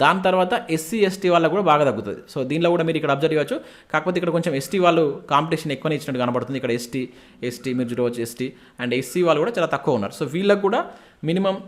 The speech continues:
ఆ, వన్ సెవెంటీ ప్లస్ వస్తే వీళ్ళు సేఫ్ స్కోర్‌లో ఉన్నట్టే. ఓకేనా? ఎస్సీ, ఎస్టీ వాళ్ళు అయితే వన్ సెవెంటీ ప్లస్ వస్తే సేఫ్ స్కోర్. కొన్ని కొన్ని, ఆ, జిల్-, జోన్లలో so వన్ సిక్స్టీ ఫైవ్ ప్లస్ వచ్చినా కూడా ఎస్సీ, ఎస్టీ, ఆ, ఉమెన్స్ వాళ్ళకు రావచ్చు అనమాట. So ఇక్కడ ఎస్సీ, ఎస్టీ వాళ్ళు అయితే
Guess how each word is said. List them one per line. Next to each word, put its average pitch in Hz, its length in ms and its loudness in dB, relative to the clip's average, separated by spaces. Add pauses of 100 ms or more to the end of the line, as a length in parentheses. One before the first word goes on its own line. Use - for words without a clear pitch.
(460)
ఆ, 139 300 -2
వన్ 175 100 0 (100)
సెవెంటీ 208 340 0
ప్లస్ 165 200 2
వస్తే 180 260 -2
వీళ్ళు 175 220 0
సేఫ్ 170 200 0
స్కోర్‌లో 165 240 2
ఉన్నట్టే. 110 320 -2 (300)
ఓకేనా? 120 220 -4 (100)
ఎస్సీ, 165 260 -4
ఎస్టీ 156 200 -6
వాళ్ళు 143 120 2
అయితే 170 220 -4
వన్ 135 100 -2
సెవెంటీ 147 360 -4
ప్లస్ 127 220 -4
వస్తే 160 300 -6
సేఫ్ 127 200 -4
స్కోర్. 165 240 -4
కొన్ని 160 180 0
కొన్ని, 170 220 0
ఆ, 147 340 2
జిల్-, 131 440 -4 (120)
జోన్లలో 147 320 0 (460)
so 151 120 -4
వన్ 151 180 0
సిక్స్టీ 185 300 -2
ఫైవ్ 156 200 2
ప్లస్ 156 180 0
వచ్చినా 143 280 -4
కూడా 208 100 0 (140)
ఎస్సీ, 147 240 -4
ఎస్టీ, 143 300 -8 (160)
ఆ, 120 80 -4 (120)
ఉమెన్స్ 143 300 -4
వాళ్ళకు 131 260 -2 (400)
రావచ్చు 127 260 4
అనమాట. 101 240 -6
So 143 200 -6
ఇక్కడ 135 280 0 (220)
ఎస్సీ, 151 240 -2
ఎస్టీ 175 180 -2
వాళ్ళు 165 140 6
అయితే 220 100 -2